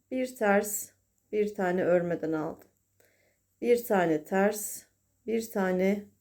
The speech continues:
örmeden aldım. Bir tane ters,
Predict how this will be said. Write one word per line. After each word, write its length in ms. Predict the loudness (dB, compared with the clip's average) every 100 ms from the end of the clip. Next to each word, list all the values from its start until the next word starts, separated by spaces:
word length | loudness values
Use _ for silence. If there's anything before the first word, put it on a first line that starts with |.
| _ _
örmeden 520 | 2 2 2 -4 -6
aldım. 340 | -8 -10 -14 _ _ _ _ _ _ _ _ _ -4
Bir 340 | 2 2 4
tane 480 | 0 2 2 0 -2
ters, 560 | 0 2 2 -2 -10